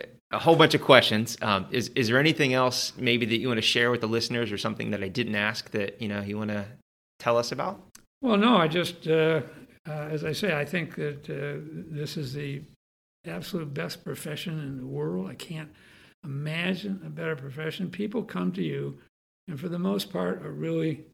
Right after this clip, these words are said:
Speaker 2: not well. They're p-, there's pain in their life. Their life has become miserable. They don't come the first week they have pain,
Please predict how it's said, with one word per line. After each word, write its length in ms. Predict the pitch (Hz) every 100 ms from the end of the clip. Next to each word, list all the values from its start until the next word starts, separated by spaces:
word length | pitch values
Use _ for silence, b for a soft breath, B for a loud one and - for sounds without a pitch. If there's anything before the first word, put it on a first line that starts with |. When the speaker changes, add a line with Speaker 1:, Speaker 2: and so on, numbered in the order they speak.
| -
Speaker 2:
not 320 | 151 151 143
well. 460 | 147 143 127 120 - _ _ _ _ _ _ _ _ _
They're 140 | 175 139
p-, 160 | - -
there's 200 | 151 139
pain 340 | - - 185 190
in 140 | 170
their 180 | 156 151
life. 420 | 147 147 151 - -
Their 360 | 71 139 - - -
life 280 | 147 151 -
has 100 | 131
become 400 | 147 135 151 139
miserable. 460 | 147 143 147 151
They 160 | 131 147
don't 320 | 160 190 214
come 400 | - 160 156 151 B B _ _
the 80 | 143
first 320 | - 151 147
week 180 | 156 147
they 140 | 143
have 240 | 123 139 -
pain, 400 | 139 131 135